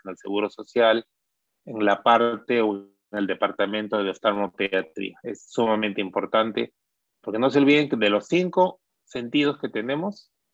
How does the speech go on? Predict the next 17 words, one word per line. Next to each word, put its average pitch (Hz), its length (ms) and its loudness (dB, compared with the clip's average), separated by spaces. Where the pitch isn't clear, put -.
la 120 280 6
visión 156 640 0
da 120 160 6
el 127 120 4
ochenta 98 540 -4
y 95 140 -2
tres 156 520 0
punto 139 360 0
cinco 156 640 -2
de 120 200 0
conocimientos. 120 920 0
Muchas 151 280 -2
veces 147 240 2
no 147 160 2
necesitamos 135 480 0
el 107 140 0
gusto, 131 560 0